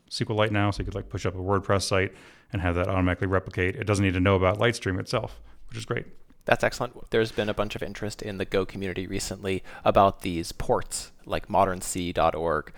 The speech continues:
Speaker 2: has a complete port of S Q Lite to Go, so you don't need to use C Go. Um, and then there's some other layers being built on top of it. And one of the selling points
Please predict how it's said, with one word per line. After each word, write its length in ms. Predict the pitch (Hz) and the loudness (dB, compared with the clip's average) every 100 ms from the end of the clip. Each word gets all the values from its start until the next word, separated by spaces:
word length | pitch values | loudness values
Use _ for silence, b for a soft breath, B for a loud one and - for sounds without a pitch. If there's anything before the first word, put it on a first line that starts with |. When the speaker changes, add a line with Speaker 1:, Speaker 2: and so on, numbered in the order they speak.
| B | B
Speaker 2:
has 220 | - 98 | 0 0
a 340 | 92 90 85 - - - | 2 2 2 0 -10 -10
complete 480 | 113 - 143 143 | -8 0 0 0
port 320 | - - 104 - | -2 4 4 2
of 120 | - | -6
S 80 | - | -6
Q 100 | 120 | -4
Lite 260 | 107 95 85 b b - | 4 4 4 b b -8
to 180 | 135 | -6
Go, 240 | 123 82 104 | 2 2 2
so 160 | - | 0
you 60 | 110 | -2
don't 140 | 95 | -2
need 140 | 107 98 | -4 -6
to 60 | |
use 160 | 98 92 | -6 -6
C 200 | - 107 | -4 0
Go. 260 | 131 185 202 b - | 2 0 -4 b 0
Um, 160 | 98 90 | 2 2
and 80 | |
then 80 | 87 | 0
there's 160 | 95 90 | 0 0
some 100 | 98 | 0
other 200 | 98 92 | 0 2
layers 240 | 92 95 | 0 0
being 160 | - 95 | -2 -4
built 180 | 98 - | -4 -4
on 100 | 95 | 2
top 240 | 107 104 | 2 4
of 120 | 117 | 2
it. 100 | 104 | 0
And 240 | - 101 104 | 0 -4 -2
one 140 | 107 | -2
of 80 | 101 | 0
the 80 | 101 | 0
selling 280 | - 110 110 | 2 2 0
points 280 | 95 95 | -4 -6